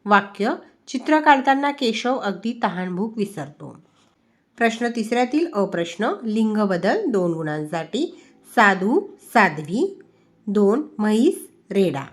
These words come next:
प्रश्न तिसऱ्यातील ब प्रश्न, संधी सोडवा. ग्रंथालय, ग्रंथ अधिक आलय. दुसरे आहे निर्विकार, नि अधिक विकार.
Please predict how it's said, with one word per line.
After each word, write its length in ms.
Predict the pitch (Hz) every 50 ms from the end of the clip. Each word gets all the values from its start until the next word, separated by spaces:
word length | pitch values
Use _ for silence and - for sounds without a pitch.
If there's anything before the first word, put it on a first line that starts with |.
| _ _ _ _ _ _ _ _ _ _ _ _ _ _ _ _ _ _ _ _
प्रश्न 300 | - 254 254 254 - 285 277 262
तिसऱ्यातील 480 | 262 - - 277 269 277 269 311 294
ब 100 | 247 208
प्रश्न, 500 | 202 185 175 175 160 156 - - 214 254
संधी 520 | 202 - - - 262 220 208 208 202 202 196
सोडवा. 480 | 196 - 196 165 147 139 151 185 277 392 - - _ _ _ _ _ _ _ _ 208 190
ग्रंथालय, 680 | 208 220 208 208 202 202 208 190 165 147 147 190 277 403 - - - _ _ _ _ _ - 202
ग्रंथ 340 | 220 262 269 269 262 262 277 302 339 - - -
अधिक 380 | 185 180 175 175 170 - -
आलय. 540 | 214 233 - - - 180 170 151 135 175 175 - - - _ _ _ _ _ _ _ _ _ _ _ _
दुसरे 320 | 208 214 214 214 - 233
आहे 420 | 240 233 226 214 208 247 269 330 339 -
निर्विकार, 640 | 214 208 214 202 196 175 185 165 - - 151 190 320 - - - _ _ _ _ _ _
नि 480 | 220 233 277 294 302 339 403 - - - - -
अधिक 380 | - 175 180 190 175 165 - - 214 339 403 - -
विकार. 380 | 208 175 160 - - 151 127